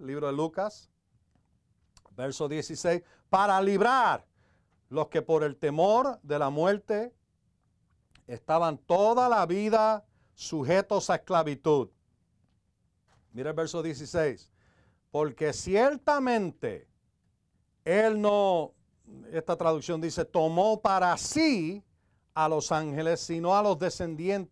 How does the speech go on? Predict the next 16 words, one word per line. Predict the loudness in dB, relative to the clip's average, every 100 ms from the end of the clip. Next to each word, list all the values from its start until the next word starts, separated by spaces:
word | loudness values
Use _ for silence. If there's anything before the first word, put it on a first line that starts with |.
| _
a | -6
la, | -4 -4
a | -4 -4
la | -2
descendencia | -4 -6 -8 -6 -6 -4 -2
de | 0
Abraham". | 0 0 -2 -4 -12 _ _ _ -8
Bueno, | -4 0
déjame | 0 2 2
leerte | 2 0 0 -2 -2
esto | -6 -12 -14 _ _ _ _ _
de | -8 -6 -4
otras | -4 -4 -4
traducciones. | -2 -4 -4 -8 -6 -6 -12 -18 _ _ _ _ _ _ _
Una | -4 0 0
dice, | 0 -4 0 2 4 2 0